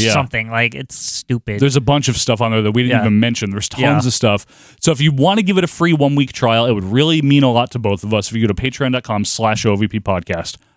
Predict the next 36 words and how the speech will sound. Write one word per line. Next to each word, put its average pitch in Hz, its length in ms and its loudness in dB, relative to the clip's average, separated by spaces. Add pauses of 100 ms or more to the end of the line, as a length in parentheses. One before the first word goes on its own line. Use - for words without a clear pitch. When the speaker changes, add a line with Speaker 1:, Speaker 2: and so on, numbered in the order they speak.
(120)
Speaker 1:
Okay. 131 260 -2 (380)
The 156 120 2
other 226 160 2
thing 190 200 -2
is 156 200 0
we 135 140 2
do 135 160 4
a, 107 220 2
a 117 140 -2
retro 131 280 0
pop 120 240 -4
culture 131 240 -4
show, 147 320 0
Acid 123 460 -4
Washed 120 280 0
Memories. 104 540 0
Speaker 2:
Mm-hmm. 127 120 0 (280)
Speaker 1:
And 139 260 -4
the 139 40 -2
listeners 185 480 0
of 143 280 -2
that 123 220 0
show 113 300 0
know 107 260 4
that 107 120 0
we 120 140 2
are 113 100 2
taking 143 480 0 (380)
not 277 240 2
a 311 40 0
two-week 208 500 0
hiatus, 123 680 -2
'cause 135 160 2
it's 143 160 -2
not 156 260 0
really. 98 460 0